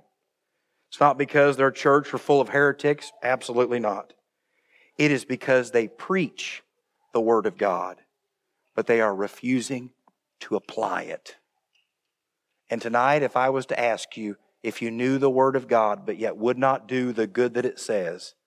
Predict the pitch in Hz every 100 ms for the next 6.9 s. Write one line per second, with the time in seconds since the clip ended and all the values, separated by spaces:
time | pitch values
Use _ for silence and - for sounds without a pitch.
0 | _ _ _ _ _ _ - 107 110 -
1 | 107 - 107 87 82 - - _ _ _
2 | _ _ _ _ _ _ _ _ _ _
3 | _ - - 110 90 78 _ _ _ _
4 | _ _ _ _ _ _ _ _ - 135
5 | 131 120 117 113 - 127 131 131 127 -
6 | 127 123 120 123 - 104 90 87 92